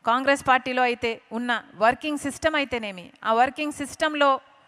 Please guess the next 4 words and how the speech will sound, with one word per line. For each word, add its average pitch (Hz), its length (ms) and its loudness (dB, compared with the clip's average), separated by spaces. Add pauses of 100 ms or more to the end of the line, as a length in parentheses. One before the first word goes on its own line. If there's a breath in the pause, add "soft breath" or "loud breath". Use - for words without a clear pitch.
(2500)
వచ్చే 269 240 -2
హ్యూమిలిటీ 339 640 -2
అయితే 240 300 2
ఏమి, 160 220 -10